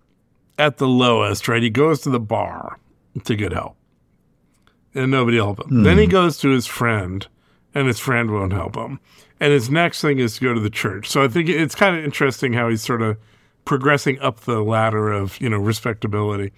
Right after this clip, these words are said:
Speaker 2: <laughs> Yeah.
Speaker 1: But before he can get to the church,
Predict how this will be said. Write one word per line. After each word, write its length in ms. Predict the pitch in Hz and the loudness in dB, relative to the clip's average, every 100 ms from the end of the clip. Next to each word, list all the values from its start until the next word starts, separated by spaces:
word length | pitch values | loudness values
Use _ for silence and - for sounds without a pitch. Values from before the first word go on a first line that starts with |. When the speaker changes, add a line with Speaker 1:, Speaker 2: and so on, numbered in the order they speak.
| _ - | _ -2
Speaker 2:
<laughs> 480 | 165 107 127 90 95 - | 2 4 4 4 0 0
Yeah. 420 | 113 107 110 113 - 127 - - | 2 4 4 0 0 -8 -16 -4
Speaker 1:
But 200 | 160 226 | 2 2
before 300 | 226 - 262 | 2 4 4
he 60 | 254 | 6
can 80 | |
get 140 | 202 180 | 2 2
to 80 | 185 | 2
the 100 | 147 | 0
church, 500 | - 131 127 113 | 2 4 4 0